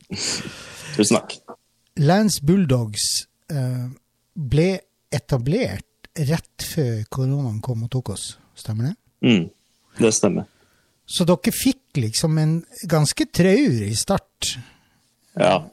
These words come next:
Speaker 1: det var, nei, det var ikke mye, <laughs> det var ikke mange spillejobber vi fikk i starten. Men så var jo det litt bra, tror jeg, da. For da fikk vi jo mye tid til å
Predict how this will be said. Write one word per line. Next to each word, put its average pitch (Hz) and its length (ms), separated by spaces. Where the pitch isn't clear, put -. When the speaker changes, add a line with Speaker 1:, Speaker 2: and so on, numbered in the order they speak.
Speaker 1:
det 87 140
var, 82 600
nei, 113 140
det 123 120
var 107 120
ikke - 220
mye, 110 440
<laughs> 127 40
det 127 100
var 135 160
ikke 160 360
mange 120 300
spillejobber 90 540
vi 90 140
fikk - 300
i 104 60
starten. 85 340
Men 107 200
så 113 140
var 90 200
jo 113 80
det 92 140
litt - 280
bra, 85 300
tror 120 240
jeg, 117 160
da. 92 80
For - 180
da 98 80
fikk 98 180
vi 92 120
jo 107 100
mye 92 400
tid 90 320
til 87 160
å 87 80